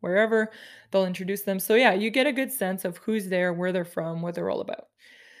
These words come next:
After the intro, uh, the M C will go through some housekeeping stuff, and then it pretty much just starts. Um, you'll, they'll start with, I don't know if there really is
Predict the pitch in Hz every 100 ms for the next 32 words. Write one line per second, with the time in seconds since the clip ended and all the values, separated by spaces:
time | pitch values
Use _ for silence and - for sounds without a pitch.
0 | - _ _ - 226 247 240 233 208 208
1 | - 196 196 196 196 196 - 185 180 180
2 | 185 190 185 - 202 196 185 185 180 185
3 | 190 190 - 180 - 190 185 180 - 180
4 | 180 175 175 - - _ 190 190 190 196
5 | 190 190 220 269 262 262 _ _ _ 196
6 | - 220 226 226 - 220 - 202 240 -
7 | - - - - 185 185 185 185 180 -
8 | - - _ _ _ _ - 202 202 202
9 | 202 196 196 196 202 196 214 196 202 202
10 | - _ _ - 202 214 214 214 202 190
11 | 190 190 190 - 185 185 190 190 175